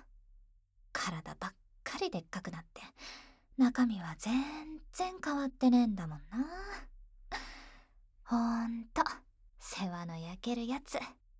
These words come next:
じゃあ、そうだな。まずはその汗べったりのパジャマ、着替えちゃいな。代わりの着るものあんでしょ？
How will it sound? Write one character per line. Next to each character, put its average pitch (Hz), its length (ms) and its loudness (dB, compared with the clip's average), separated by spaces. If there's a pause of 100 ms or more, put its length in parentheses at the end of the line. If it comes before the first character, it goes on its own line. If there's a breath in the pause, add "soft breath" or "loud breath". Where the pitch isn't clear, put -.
(2500 loud breath)
じ 226 240 2
ゃ 294 40 0
あ、 220 480 2
そ - 280 0
う 285 40 -2
だ - 120 -10
な。 254 360 6 (760 loud breath)
ま 285 160 6
ず 359 100 0
は 254 160 4
そ 233 160 0
の 240 240 2
汗 320 180 2
べ 202 100 -2
っ 190 60 -8
た - 140 -2
り 294 120 0
の 190 120 0
パ 247 140 -2
ジ 269 100 0
ャ 254 40 4
マ、 190 280 -2 (160)
着 208 120 -10
替 302 180 0
え - 20 -8
ち 220 120 0
ゃ - 20 -4
い 165 80 -6
な。 269 320 0 (880 loud breath)
代 233 180 0
わ 294 120 4
り 339 100 -6
の 330 140 -2
着 302 160 -6
る 311 80 -4
も 339 140 -6
の 202 240 0
あ 294 60 4
ん 330 60 0
で 226 80 2
し - 100 -4
ょ？ 285 140 2